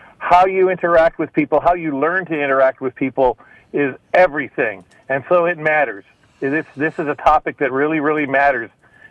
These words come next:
and it matters more than people y-, really understand. We like to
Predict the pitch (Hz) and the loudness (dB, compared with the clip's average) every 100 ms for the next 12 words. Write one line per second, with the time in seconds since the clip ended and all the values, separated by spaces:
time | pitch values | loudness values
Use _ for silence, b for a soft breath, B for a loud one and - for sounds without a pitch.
0 | - 127 127 120 131 147 147 131 139 131 | -8 -4 -2 -2 0 0 0 0 0 0
1 | 131 143 131 127 117 - b b b b | -4 -8 -2 0 -2 -4 b b b b
2 | - 131 127 120 147 147 139 131 - 151 | -10 -8 -4 -2 -2 0 -2 -4 -6 -2
3 | 139 113 123 139 - | 0 0 0 0 -2